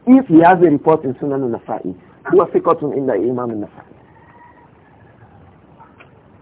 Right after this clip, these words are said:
I don't know how to explain this thing more than this. <laughs> I think we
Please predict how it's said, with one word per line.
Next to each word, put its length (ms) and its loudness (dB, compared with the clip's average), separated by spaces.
I 80 -6
don't 200 0
know 80 2
how 120 4
to 160 0
explain 380 -4
this 120 -10
thing 220 -10
more 140 -6
than 220 -6
this. 160 -14
<laughs> 800 -18
I 340 -8
think 260 -10
we 60 -18